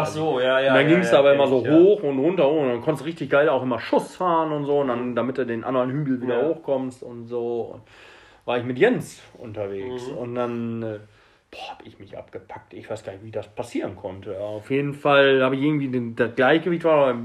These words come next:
Speaker 2: ich bin geflogen, ne?
Speaker 1: <laughs>
Speaker 2: Abseits der Piste da, aber weit, ne?
Speaker 1: <laughs>
Speaker 2: Weit, weit. Da hab ich unterwegs den einen Ski verloren, den nächsten Ski,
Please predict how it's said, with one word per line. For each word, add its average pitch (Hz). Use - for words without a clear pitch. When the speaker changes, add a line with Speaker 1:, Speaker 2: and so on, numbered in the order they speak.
Speaker 2:
ich 117
bin 135
geflogen, 131
ne? 113
Speaker 1:
<laughs> -
Speaker 2:
Abseits 143
der 135
Piste 131
da, 104
aber 113
weit, 123
ne? 120
Speaker 1:
<laughs> -
Speaker 2:
Weit, 143
weit. 143
Da 120
hab 123
ich 135
unterwegs 156
den 131
einen 156
Ski 156
verloren, 143
den 127
nächsten 147
Ski, 139